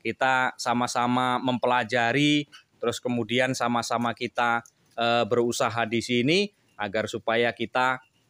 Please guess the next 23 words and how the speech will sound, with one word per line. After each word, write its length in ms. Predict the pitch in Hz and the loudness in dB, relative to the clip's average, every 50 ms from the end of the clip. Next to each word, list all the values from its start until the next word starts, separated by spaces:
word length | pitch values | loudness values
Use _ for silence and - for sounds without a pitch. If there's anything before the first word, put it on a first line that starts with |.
| _ _ _ _ _ - _ _ - _ _ _ _ - | _ _ _ _ _ -20 _ _ -20 _ _ _ _ -12
sama-sama 640 | - - 110 113 113 113 107 123 117 113 117 113 - | -8 -6 -4 -2 -2 -2 -2 -2 -2 -2 -2 -4 -4
kita 220 | 120 107 - 110 | -6 -6 -4 -4
berkembang, 680 | 98 110 - - 120 113 113 113 135 139 143 135 135 - | -4 -4 -4 -2 -2 -2 0 2 2 2 2 0 -4 -4
sama-sama 560 | - 113 113 113 110 - 113 110 110 110 - | -4 -4 -2 -2 -2 -2 -2 -2 -2 -4 -4
kita 240 | 117 110 - 107 107 | -6 -4 -2 -2 0
maju 600 | 107 107 104 101 98 98 131 147 160 165 170 - - - - - - _ - | 0 0 -2 -2 -4 0 2 4 4 4 2 -2 -6 -20 -20 -20 -18 _ -4
dalam 240 | 110 107 113 110 107 | -2 -2 0 -2 -2
dunia 400 | 107 110 107 110 110 107 110 104 | -2 0 0 0 -2 -2 -2 -4
usaha. 480 | 113 110 - 117 104 95 98 92 90 - _ _ _ - | -6 -4 -4 -4 -4 -2 -4 -6 -6 -6 _ _ _ -4
Baik 360 | - 113 131 143 120 131 113 | -2 0 0 0 0 -2 -4
itu 280 | - 131 123 123 120 113 - | -2 -2 0 0 -2 -2 -4
ternak 360 | 123 117 120 120 113 104 - | -4 -2 -2 -2 -4 -4 -2
puyuh 320 | - 151 156 160 165 160 151 | 2 4 6 6 6 4 4
ataupun 520 | 131 120 - 127 113 - - 123 123 117 | 2 0 -2 -4 -4 -2 -4 -4 -4 -2
ternak, 380 | - 120 117 123 127 123 - - | -4 -4 -4 -2 -4 -4 -6 -6
eh, 320 | - 123 120 120 120 120 120 113 | -4 -2 0 0 2 0 0 0
ayam 380 | 135 147 151 156 156 151 151 143 | 0 2 2 2 2 2 2 0
ataupun 400 | 131 110 - 127 113 - 127 127 | 0 0 -2 -4 -4 -2 -4 -4
ternak 300 | 117 - 127 123 131 120 127 | -2 -2 -2 -2 -2 0 0
yang 240 | 135 127 123 127 131 | 2 2 2 2 2
lain-lain 560 | 139 143 147 147 151 156 151 156 170 185 180 | 2 4 2 2 2 2 2 4 4 4 2
lah, 160 | 170 139 117 104 | 2 0 -2 0
pokoknya 580 | 113 127 120 110 120 113 131 139 147 151 147 | 0 0 2 2 0 0 2 2 2 0 0